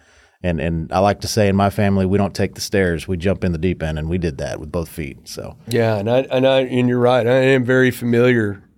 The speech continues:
Speaker 2: with that feeling. So it was, uh, you know, I, I had, uh, seventeen years in. I mean, I, I, I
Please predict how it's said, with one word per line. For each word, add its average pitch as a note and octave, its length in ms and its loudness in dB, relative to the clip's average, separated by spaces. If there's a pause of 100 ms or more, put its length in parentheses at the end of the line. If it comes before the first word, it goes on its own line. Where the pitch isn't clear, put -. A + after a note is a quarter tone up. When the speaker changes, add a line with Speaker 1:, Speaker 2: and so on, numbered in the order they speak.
(100)
Speaker 2:
with B2 160 0
that A2+ 200 2
feeling. A#2 440 2
So A2+ 360 0
it A#2 120 -2
was, G#2+ 340 -6
uh, G#2+ 360 0 (880)
you A2 120 -6
know, A2 160 2
I, A#2 180 2 (160)
I A2+ 140 0
had, A2+ 480 0
uh, G#2 460 -2 (220)
seventeen B2+ 920 0
years B2 280 0
in. A#2+ 360 4
I A#2+ 40 2
mean, B2 140 2
I, B2 220 2
I, A2+ 160 -2 (320)
I G2+ 80 -10